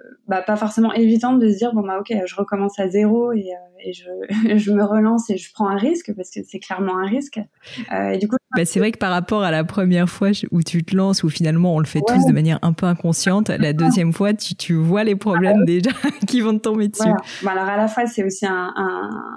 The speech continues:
Speaker 1: comment dire, c'est aussi un avantage parce que du coup, la, la façon dont on a fait les choses pour M, on avait énormément de learning de l'expérience précédente, mais en même temps, c'est aussi tout ce qui peut ne pas aller.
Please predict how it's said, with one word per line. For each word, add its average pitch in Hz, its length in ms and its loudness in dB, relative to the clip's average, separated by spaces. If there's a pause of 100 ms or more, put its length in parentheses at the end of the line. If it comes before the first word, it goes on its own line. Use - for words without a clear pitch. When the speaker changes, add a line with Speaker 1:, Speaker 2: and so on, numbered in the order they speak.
(140)
Speaker 1:
comment 190 200 -6
dire, 196 160 -4
c'est 185 200 -6
aussi 185 160 -2
un 214 100 2
avantage 226 460 2
parce 185 120 -6
que 190 120 -10
du 185 120 -10
coup, 220 200 -6
la, 180 260 -2
la 180 120 -6
façon 190 280 -4
dont 196 180 -2
on 185 60 -4
a 185 140 -6
fait - 120 -8
les 202 120 0
choses 208 200 -4
pour 214 260 -4
M, 226 240 2
on 185 140 -2
avait 180 240 -4
énormément 196 460 0
de 180 380 -6
learning 208 480 4
de 175 280 -6 (560)
l'expérience 208 480 -2
précédente, 220 580 -2
mais 185 80 -4
en 180 100 -6
même 185 160 -8
temps, 220 240 0
c'est 185 180 -10
aussi 214 260 -6
tout 226 140 -8
ce 220 80 -8
qui 214 140 -10
peut 233 160 2
ne 208 180 4
pas 208 260 -2
aller. 196 260 0